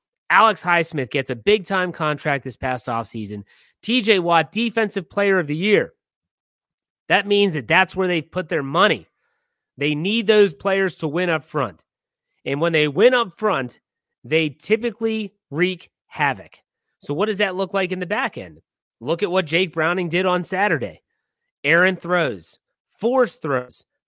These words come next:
bad throws, and they take advantage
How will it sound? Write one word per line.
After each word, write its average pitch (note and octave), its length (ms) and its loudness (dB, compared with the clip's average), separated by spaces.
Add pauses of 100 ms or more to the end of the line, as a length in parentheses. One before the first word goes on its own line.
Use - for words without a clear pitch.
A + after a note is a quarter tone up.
(140)
bad D#3+ 400 4
throws, G#2+ 560 -4 (240)
and C3 120 -8
they C#3 120 0
take E3 500 -2 (140)
advantage C3 600 -2